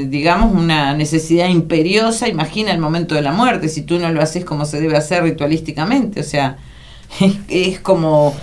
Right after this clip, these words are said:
como mat-, aunque vivan los que van a vivir y suceden a esa persona que parte, es como matarte en vida.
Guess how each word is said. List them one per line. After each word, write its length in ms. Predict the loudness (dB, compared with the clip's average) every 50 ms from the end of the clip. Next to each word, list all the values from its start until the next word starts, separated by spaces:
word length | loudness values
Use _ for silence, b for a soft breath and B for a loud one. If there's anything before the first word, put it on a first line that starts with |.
| B B B B -18 -20 -20 -20 -20 -20 -20 -20 -20 -20 -18 -4
como 220 | 0 2 2 4 4
mat-, 320 | 4 4 2 2 -2 0
aunque 440 | 2 4 4 4 4 2 4 2 2
vivan 460 | 4 4 4 6 6 6 4 4 4
los 160 | 2 2 0 0
que 160 | 2 4 4
van 200 | 4 4 4 2
a 60 | 2
vivir 640 | 0 0 0 2 4 4 4 4 2 0 -2 -4 -8 -16 -20 -14 -6
y 140 | -4 -4 -4
suceden 840 | -2 -4 -4 -4 -2 0 2 2 4 4 2 0 0 -2 -4 -4 -4
a 120 | -2 -2
esa 240 | -2 0 0 -2 0
persona 380 | 0 -2 -2 -2 -4 -4 -2 -4
que 120 | -4 -2
parte, 520 | 0 0 0 0 0 -4 -6 -10 -10 -10 B B B B -8
es 100 | -8 -4
como 240 | -2 0 0 2 2
matarte 400 | 2 2 4 2 2 2 2 0
en 120 | 0 0
vida. 280 | 2 2 2 0 0